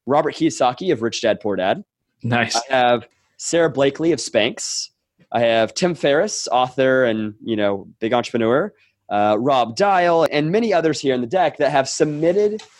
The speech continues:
Speaker 1: names to the deck that will be played. You know, uh, here, Tim Ferriss, and by the way, this is not confirmed yet. We're still in conversation, working things out. But Tim Ferriss, Titan. Uh, so now you have to pitch Titan, the food and beverage,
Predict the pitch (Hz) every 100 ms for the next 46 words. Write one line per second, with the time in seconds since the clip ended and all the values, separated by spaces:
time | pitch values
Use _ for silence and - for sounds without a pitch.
0 | _ - - 120 123 98 110 202 - -
1 | _ _ _ - 190 160 120 120 156 -
2 | 143 139 135 - _ 143 165 156 170 190
3 | 196 101 - - 135 127 123 135 127 123
4 | 123 - 117 143 139 139 - - 156 135
5 | 143 135 135 139 127 120 120 120 113 135
6 | 147 156 131 131 120 113 113 135 123 127
7 | 120 117 - _ _ - 175 147 139 127
8 | 120 123 113 120 117 113 113 113 110 104
9 | 151 - _ _ _ - 143 139 - _
10 | _ - 165 170 113 85 - 165 160 101
11 | 80 _ _ _ _ - 117 117 117 -
12 | 135 120 127 135 127 127 135 - - 156
13 | 151 160 151 139 120 - 160 139 107 131
14 | - - -